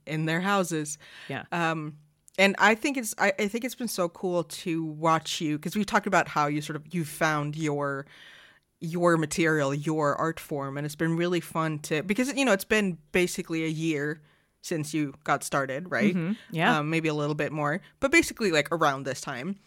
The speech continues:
Speaker 2: Well, yeah, for
Speaker 1: And
Speaker 2: Christmas last year, I made, like, my first, like, really good pieces that I gave to my sister-in-law and,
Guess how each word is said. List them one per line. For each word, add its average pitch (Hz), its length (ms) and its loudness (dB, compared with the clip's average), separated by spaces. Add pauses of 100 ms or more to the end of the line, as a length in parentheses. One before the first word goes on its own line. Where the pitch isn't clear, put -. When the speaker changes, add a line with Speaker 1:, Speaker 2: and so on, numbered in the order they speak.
(320)
Speaker 2:
Well, 254 100 8
yeah, 330 160 10
for - 140 8
Speaker 1:
And 165 120 4
Speaker 2:
Christmas 240 380 6
last 175 300 4
year, 170 160 4
I 160 80 4
made, 160 360 4
like, 156 200 0
my 151 160 -2
first, 160 320 -2
like, 143 180 0
really 151 380 0
good 147 240 0
pieces 143 380 -6
that 139 160 -4
I 139 60 -2
gave 139 420 0
to 139 500 -4
my 131 580 -2
sister-in-law 143 760 0
and, 135 520 -4